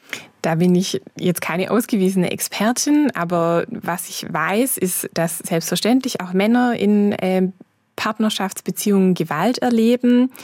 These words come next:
Auch für Männer gibt es Anlaufstellen,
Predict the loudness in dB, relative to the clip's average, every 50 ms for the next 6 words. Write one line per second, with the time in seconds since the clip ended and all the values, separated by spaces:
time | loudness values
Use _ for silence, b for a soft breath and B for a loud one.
0 | B B B B B B B _ -2 -2 -2 -4 -6 -12 -4 -2 0 2 2 4
1 | 4 4 2 2 0 -2 -4 -4 -6 -6 -4 -2 0 0 2 2 2 0 -2 -4
2 | -6 -2 0 0 2 4 4 4 4 2 2